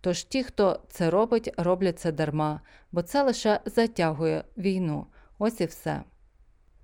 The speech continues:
Росія продовжує говорити про свою відкритість до мирних переговорів, що, на думку України, може бути хитрістю,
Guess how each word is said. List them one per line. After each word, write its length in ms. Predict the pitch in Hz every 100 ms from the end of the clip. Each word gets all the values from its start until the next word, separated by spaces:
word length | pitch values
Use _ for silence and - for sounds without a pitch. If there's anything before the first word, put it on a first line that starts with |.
| - -
Росія 520 | 180 175 - 269 254
продовжує 640 | 254 269 202 170 151 165
говорити 520 | 156 170 185 254 254
про 160 | 247 196
свою 420 | - 202 226 233 208
відкритість 800 | 220 - - 175 175 214 202 -
до 320 | 180 175 170 -
мирних 420 | 226 202 160 160
переговорів, 720 | - 165 160 160 160 165 151 - - - - _
що, 220 | - 180
на 120 | 180
думку 380 | 165 165 156 156
України, 720 | 151 180 180 185 247 240 233 - - -
може 240 | 254 277
бути 280 | 214 233 240
хитрістю, 760 | 233 269 240 - 156 - 156